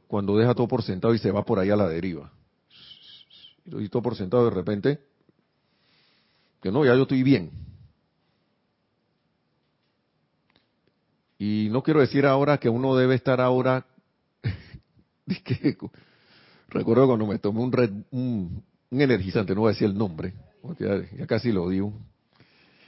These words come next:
que cuando me lo tomé quedé que,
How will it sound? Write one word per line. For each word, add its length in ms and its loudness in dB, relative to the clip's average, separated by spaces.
que 160 0
cuando 200 2
me 120 4
lo 120 6
tomé 360 2
quedé 500 2
que, 320 -2